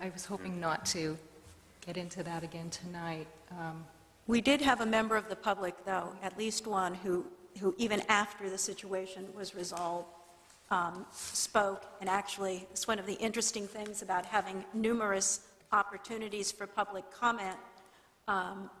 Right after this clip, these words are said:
Speaker 2: in one of our public hearings, the only person who appeared and spoke was, uh, a neighbor who was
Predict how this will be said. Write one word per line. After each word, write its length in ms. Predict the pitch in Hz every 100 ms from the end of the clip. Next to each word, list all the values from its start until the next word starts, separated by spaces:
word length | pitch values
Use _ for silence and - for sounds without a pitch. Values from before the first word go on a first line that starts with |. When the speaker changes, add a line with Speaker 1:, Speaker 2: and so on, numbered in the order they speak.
| - - _ _ _ _ _ _ _ _ _
Speaker 2:
in 240 | 220 220 220
one 220 | 214 233
of 100 | 240
our 140 | 226
public 340 | 214 233 208 214 -
hearings, 500 | 247 214 185 180 - -
the 120 | 226 -
only 340 | 247 302 311 240
person 460 | - 185 - 156 - - - -
who 120 | 214
appeared 520 | 180 220 196 156 - - - - _ _ _ -
and 160 | 196
spoke 500 | 185 - 190 151 - - - - - - -
was, 640 | 202 202 190 185 180 - -
uh, 260 | 190 185 - -
a 80 |
neighbor 540 | 208 208 208 208 185 196
who 400 | 214 196 190 185 196
was 380 | 185 185 -